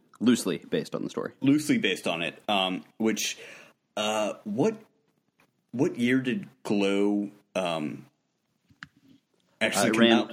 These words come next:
Speaker 2: Was it, like,
Speaker 1: yeah, just a, a few little
Speaker 2: nineteen eighty-five?
Speaker 1: things about it. It's, um, the original Glow, like the, the, the wrestling show that was on T V. It was nineteen eighty-six through
Speaker 2: Eighty-six.
Speaker 1: nineteen ninety-two, although the first wrestling matches they actually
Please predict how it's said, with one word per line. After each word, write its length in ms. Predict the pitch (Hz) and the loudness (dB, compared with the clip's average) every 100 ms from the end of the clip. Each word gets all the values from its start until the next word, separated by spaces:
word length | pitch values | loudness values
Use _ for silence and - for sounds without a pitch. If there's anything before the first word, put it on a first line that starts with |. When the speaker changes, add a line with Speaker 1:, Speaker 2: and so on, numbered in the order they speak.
| - - | -14 -10
Speaker 2:
Was 120 | 131 | -8
it, 100 | - | 2
like, 160 | 113 113 | 4 4
Speaker 1:
yeah, 40 | 101 | 4
just 160 | 120 107 | 2 0
a, 80 | 107 | -4
a 20 | |
few 240 | - 120 | 0 2
little 160 | 110 98 | 4 2
Speaker 2:
nineteen 200 | 92 110 135 | 2 0 -4
eighty-five? 60 | 135 - | -10 -8
Speaker 1:
things 260 | 101 95 | -6 -4
about 280 | 92 92 90 | -2 0 2
it. 100 | 87 | 2
It's, 240 | 87 87 - | 0 -2 -2
um, 300 | 90 87 90 | 0 2 0
the 120 | 98 | 0
original 520 | 92 110 104 113 98 | 2 2 4 4 4
Glow, 340 | 82 85 82 80 | 0 0 2 2
like 260 | 78 - | 0 -4
the, 280 | 87 82 80 - | -2 -2 -2 -6
the, 240 | 87 80 - _ _ _ | -6 -6 -8 _ _ _
the 100 | 92 | -4
wrestling 460 | 90 90 - 90 82 | 0 0 0 -2 -2
show 100 | - | -2
that 80 | |
was 120 | 80 90 | -2 -2
on 120 | 87 | -2
T 120 | 104 | -2
V. 140 | 85 | 0
It 40 | 82 | 0
was 160 | 85 | -2
nineteen 260 | 92 101 113 | -2 0 2
eighty-six 680 | 104 92 - 98 - - - - - - - | 2 0 -2 -4 -4 -12 -16 -20 -20 -14 -4
through 100 | 92 | -2
Speaker 2:
Eighty-six. 200 | 82 - | 0 -2
Speaker 1:
nineteen 80 | - | -2
ninety-two, 520 | 95 104 - 76 78 - 90 | -2 -4 -4 -4 -6 -6 -2
although 180 | 90 | 0
the 100 | 87 | 2
first 260 | - 98 - | 2 0 2
wrestling 400 | 98 85 87 85 | 0 2 0 0
matches 520 | 82 85 90 80 80 - | 0 -2 -2 -4 -4 -4
they 160 | 82 | -2
actually 460 | 78 - 65 85 | -2 -4 -6 -6